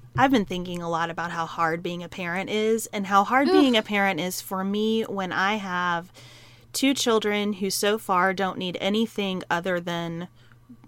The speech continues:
Speaker 1: j-, just kind of the easiest path of parenting. They don't have physical
Speaker 2: Mm-hmm.
Speaker 1: or mental needs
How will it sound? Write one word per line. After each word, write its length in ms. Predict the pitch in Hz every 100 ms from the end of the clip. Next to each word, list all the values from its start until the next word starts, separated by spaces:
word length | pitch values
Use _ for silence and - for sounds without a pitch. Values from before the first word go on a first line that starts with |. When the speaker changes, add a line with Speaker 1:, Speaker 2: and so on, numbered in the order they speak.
| - - 180
Speaker 1:
j-, 140 | 131 143
just 180 | 185 170
kind 220 | - 180
of 100 | 165
the 140 | 160 -
easiest 720 | 220 214 202 202 185 - -
path 360 | - 143 90 -
of 100 | 156
parenting. 580 | - 87 101 - - 202
They 100 | 165
don't 160 | 165 175
have 140 | 151
physical 440 | - 220 220 233
Speaker 2:
Mm-hmm. 180 | 208 190
Speaker 1:
or 60 | 180
mental 360 | 180 175 180 170
needs 440 | 156 151 175